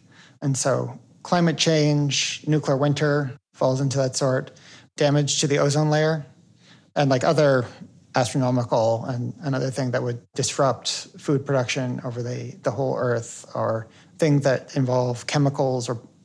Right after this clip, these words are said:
poisons permeating, permeating the Earth. And then, um, in the, the intelligent actors, there's also, uh, sort of supernatural beings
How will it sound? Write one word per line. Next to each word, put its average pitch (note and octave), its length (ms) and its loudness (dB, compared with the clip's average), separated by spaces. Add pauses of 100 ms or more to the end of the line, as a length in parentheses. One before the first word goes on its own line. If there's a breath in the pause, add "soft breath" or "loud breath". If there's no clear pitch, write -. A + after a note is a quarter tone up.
(140)
poisons C3 920 -2
permeating, A#2+ 720 -2 (240)
permeating C3+ 400 -4
the D3 80 0
Earth. E3+ 340 2 (320 loud breath)
And F3+ 140 6
then, F3+ 320 6
um, C#3+ 320 4
in F#3+ 160 6
the, D3 300 2 (180)
the E3 120 2
intelligent E3 500 4
actors, C3 460 0
there's C3+ 160 -2
also, B2 480 2
uh, C3+ 220 -2
sort C3 180 -6
of B2+ 80 -8
supernatural C3+ 760 -2
beings C3 760 -4